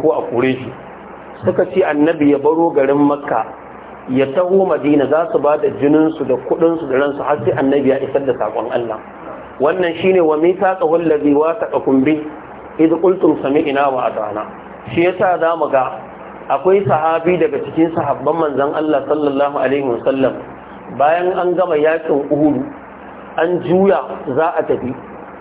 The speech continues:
Annabi ya juyo, ya ce wa sahabbai, "Man ya'tini bi khabar Sa'ad bin Rabi' al-Ansari?" Wane ne cikin ku zai je ya zo min da labarin Sa'ad bin Rabi' al-Ansari? Fa qala,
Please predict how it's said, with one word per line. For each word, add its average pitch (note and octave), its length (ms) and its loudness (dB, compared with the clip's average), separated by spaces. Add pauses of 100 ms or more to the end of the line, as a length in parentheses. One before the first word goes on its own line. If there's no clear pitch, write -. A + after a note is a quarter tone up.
(120)
Annabi D#3+ 460 2
ya E3+ 80 4
juyo, E3 420 4 (720)
ya D3 200 -2 (140)
ce F#3+ 140 4
wa D#3+ 180 4
sahabbai, D3+ 640 -2 (720)
"Man E3+ 280 2
ya'tini E3+ 720 2
bi C#3+ 140 2
khabar E3 360 2 (160)
Sa'ad D3+ 260 0 (100)
bin D3+ 240 4
Rabi' B2+ 240 2
al-Ansari?" A#2 640 0 (960)
Wane E3 480 4
ne G3+ 160 2
cikin F#3+ 320 2
ku F#3 160 2
zai F3 160 6
je E3 240 2
ya - 20 -4
zo D#3 180 4
min E3 180 0
da C#3+ 100 4
labarin C#3+ 840 0
Sa'ad D#3+ 400 0
bin D#3 180 4
Rabi' B2+ 320 2
al-Ansari? A#2+ 640 0 (2250)
Fa C#3+ 80 0
qala, E3 340 0